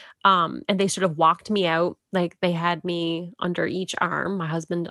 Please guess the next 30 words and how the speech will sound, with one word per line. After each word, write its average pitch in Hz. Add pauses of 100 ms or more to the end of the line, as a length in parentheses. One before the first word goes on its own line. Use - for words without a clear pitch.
had 170
me 170
under 165
one 156
arm 156
and 156
my 156
midwife 160
had 160
me 156
on 156
the 156
under, - (220)
under 175
the 156
other. 160 (720)
And 185
I 175
walked 170
out 202
into 196
the 180
living 170
room 202 (140)
and 175
it 185
was 180
like, 151
like, 190
my, 196